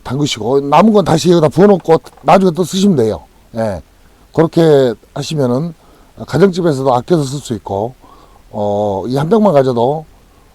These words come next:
어, 하우스 같은데 많이 쓸 수 있습니다. 예. 이런 형태로, 어, 뿌리파리를 잡으시면은 뿌리파리는 아주 쉽게 잡힙니다.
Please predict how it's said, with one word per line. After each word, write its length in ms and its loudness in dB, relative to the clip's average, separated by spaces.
어, 560 -8
하우스 320 0
같은데 520 -4
많이 200 2
쓸 160 -6
수 120 -12
있습니다. 400 -12
예. 220 -12
이런 220 4
형태로, 600 2
어, 220 -4
뿌리파리를 400 -4
잡으시면은 680 -6
뿌리파리는 420 -4
아주 240 -4
쉽게 320 -2
잡힙니다. 460 -6